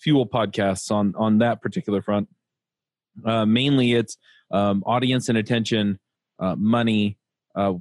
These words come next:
you know, through sponsorships or Patreon or whatever, and, uh, things like that. And so I'm gonna be talking about,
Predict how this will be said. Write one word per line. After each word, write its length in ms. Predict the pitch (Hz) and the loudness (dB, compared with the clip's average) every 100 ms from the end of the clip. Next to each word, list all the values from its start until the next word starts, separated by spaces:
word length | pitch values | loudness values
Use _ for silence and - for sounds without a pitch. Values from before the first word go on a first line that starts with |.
| - | -10
you 260 | 101 110 120 | -12 -4 0
know, 140 | 107 | 0
through 160 | 101 110 | 0 -4
sponsorships 640 | - 107 104 98 107 - | -2 -4 -4 -4 -4 -2
or 60 | 101 | -2
Patreon 460 | 107 98 104 95 | 0 0 -2 0
or 60 | 95 | 0
whatever, 480 | 101 101 98 95 95 _ _ _ - | 0 0 0 -2 -4 _ _ _ -8
and, 500 | 110 110 107 104 98 | -2 0 0 0 0
uh, 320 | 104 98 95 95 | 0 2 0 0
things 240 | 120 107 | 0 0
like 160 | 98 95 | -2 -2
that. 200 | 95 - | -4 -4
And 100 | 92 | -4
so 160 | 131 | -2
I'm 120 | 120 123 | 0 0
gonna 140 | 127 | 0
be 120 | 117 | -2
talking 480 | 110 - 139 131 117 | -2 -2 -2 0 0
about, 480 | 107 107 101 98 | 0 0 0 -2